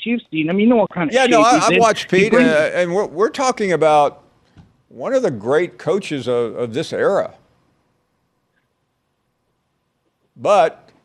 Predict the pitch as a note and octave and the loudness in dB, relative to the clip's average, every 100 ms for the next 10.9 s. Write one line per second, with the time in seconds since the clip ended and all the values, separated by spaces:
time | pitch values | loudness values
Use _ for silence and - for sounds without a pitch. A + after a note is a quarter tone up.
0 | _ C3 C3 B2 B2 A#2 A2 A#2+ - _ | _ -2 2 4 4 2 0 -4 -6 _
1 | - - - - C#3 D3+ F3+ D3 F#3+ C#3+ | -20 -16 -10 -6 0 2 4 4 2 4
2 | E3 F3+ G#3+ D#3 C#3+ E3+ C3 A#2+ F3+ E3 | 4 4 4 4 4 4 2 -2 -2 0
3 | A#2 A2+ - _ _ _ _ _ - A#2+ | 0 -2 -8 _ _ _ _ _ -10 -4
4 | A#2+ A#2+ A#2+ G#2 C#3 E3 C#3 C3+ C#3+ C3+ | -2 0 -2 -2 0 0 0 2 2 0
5 | A#2+ A2+ - B2 A#2+ D#3+ D#3 C3 C3+ - | -2 -4 -2 -2 -2 -6 -8 -8 -10 -4
6 | B2 A#2 A2 G#2 B2 A#2+ G#2 G2 G#2+ A2 | -4 -4 -6 -6 -6 -6 -8 -10 -4 -2
7 | B2 C#3 A#2+ G#2+ G#2+ G2 _ _ _ - | 0 -2 -8 -6 -6 -6 _ _ _ -20
8 | G#2+ A2 G#2+ G#2+ G#2 - _ _ A2 - | -14 -10 -8 -8 -10 -16 _ _ -20 -18
9 | A#2+ - _ _ _ _ _ - E3 A3 | -20 -20 _ _ _ _ _ -8 -4 -2
10 | D3+ G#2+ E3 F3+ D3+ F3+ E3 - | -2 -2 -4 -2 -2 0 0 0